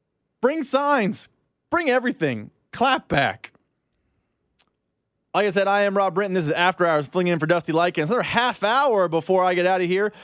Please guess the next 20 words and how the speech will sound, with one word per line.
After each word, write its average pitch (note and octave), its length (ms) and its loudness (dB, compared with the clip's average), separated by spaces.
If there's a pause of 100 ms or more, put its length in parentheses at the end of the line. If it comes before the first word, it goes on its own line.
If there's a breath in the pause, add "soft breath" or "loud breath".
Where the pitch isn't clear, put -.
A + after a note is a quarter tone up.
(220 loud breath)
give F3+ 200 -4
you E3+ 120 -4
K-State G3+ 600 -2
pregame, F#3 560 -2
getting F3+ 120 -2
you E3+ 80 -2
ready E3+ 160 2
for D#3 260 -2 (360 loud breath)
Oklahoma G3+ 640 2
and G3 300 0
Kansas F#3 340 0
State. G#3+ 240 -2
Speaking D#4+ 280 0
of - 80 -2
college G#3+ 280 2
basketball, E3 380 0
a D3+ 40 -6
quick G3 160 -2
score G3+ 280 0
update. C#3 280 -2